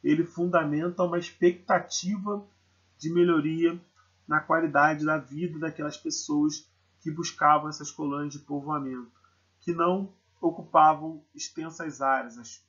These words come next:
áreas de colônia de povoamento eram bem resu-, reduzidas se comparadas com as colônias de exploração, que correspondem à ampla maioria do processo de colonização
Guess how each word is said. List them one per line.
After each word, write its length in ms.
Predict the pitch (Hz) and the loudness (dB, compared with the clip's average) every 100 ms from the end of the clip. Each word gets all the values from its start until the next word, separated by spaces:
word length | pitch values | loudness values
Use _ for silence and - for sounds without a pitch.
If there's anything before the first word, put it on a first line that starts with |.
| - | 0
áreas 340 | 156 175 156 | 2 2 -4
de 60 | 139 | -10
colônia 300 | 139 139 139 | -10 -10 -12
de 60 | |
povoamento 720 | 131 135 131 127 131 143 165 | -14 -12 -10 -8 -10 -10 -10
eram 200 | 151 139 | -10 -10
bem 200 | 127 151 | -8 -8
resu-, 400 | 170 165 - 156 - | -2 -4 -4 -16 -12
reduzidas 880 | 139 147 156 - 254 262 302 - - _ _ - | -4 -4 -4 -8 -6 -4 -4 -6 -12 _ _ -8
se 240 | - 208 | -4 -2
comparadas 800 | - 226 214 190 165 170 175 - | -2 0 6 6 6 2 -4 -10
com 140 | 165 | -10
as 120 | 165 | -10
colônias 460 | - 160 151 156 151 | -8 -6 -4 -6 -8
de 60 | 147 | -12
exploração, 680 | - 160 165 170 - 127 117 _ _ _ _ | -12 -10 -8 -8 -12 -16 -20 _ _ _ _
que 80 | 143 | -4
correspondem 760 | 156 160 156 - 165 175 170 170 | 0 0 0 -4 -2 2 2 2
à 100 | 160 | 2
ampla 500 | 165 196 214 196 185 | 2 0 -2 0 0
maioria 680 | 175 165 147 143 143 147 - _ _ _ _ _ _ _ _ _ _ - | 0 0 0 0 0 -2 -4 _ _ _ _ _ _ _ _ _ _ -10
do 160 | 131 127 | -6 -2
processo 540 | 147 143 143 139 - | -2 0 -2 -4 -8
de 40 | |
colonização 760 | 147 143 139 143 139 - 139 | -4 -2 -2 -4 -4 -6 -6